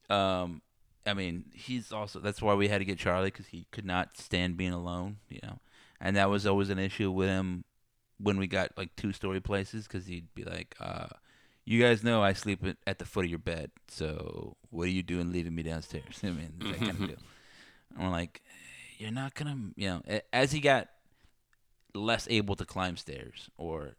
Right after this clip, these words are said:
Speaker 1: you know, like, that wasn't an option. Um, or, but I was talking about walks. His walks got shorter and shorter to, like, you know, I've been trying to walk him and, like, "Come on, we still need some exercise." You know, he'd just be like, "Nah."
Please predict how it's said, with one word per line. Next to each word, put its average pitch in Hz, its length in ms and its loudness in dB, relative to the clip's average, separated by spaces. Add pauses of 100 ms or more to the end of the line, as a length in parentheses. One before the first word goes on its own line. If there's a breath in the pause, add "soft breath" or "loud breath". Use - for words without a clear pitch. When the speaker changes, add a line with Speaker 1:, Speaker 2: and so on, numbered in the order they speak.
Speaker 1:
you 85 120 -4
know, 87 220 -6
like, - 340 -10 (280)
that 85 160 2
wasn't 82 240 -2
an 73 120 -6
option. - 360 -14 (520 soft breath)
Um, 78 400 -6 (280)
or, 64 180 -8 (180)
but 90 120 -2
I 90 40 2
was 90 100 -4
talking 101 180 -2
about 82 140 -6
walks. 90 480 -2 (360 soft breath)
His 104 140 -2
walks 127 220 8
got 101 160 -4
shorter 110 240 -2
and 95 100 -6
shorter 95 320 -2
to, - 180 -4
like, 80 400 -2 (300)
you 104 80 2
know, 95 80 2
I've 104 120 2
been 123 120 -2
trying 151 200 2
to 110 60 2
walk 127 280 4
him 107 100 -2
and, 95 80 -2
like, 101 140 -8
"Come 135 120 -6
on, 110 80 -2
we 123 260 -4
still 143 260 -4
need 139 140 0
some - 140 -4
exercise." 101 840 -2 (720 soft breath)
You 104 160 0
know, 101 300 2 (380)
he'd 101 260 -6
just 95 200 -6
be 87 60 -4
like, 80 140 -2
"Nah." 85 340 -2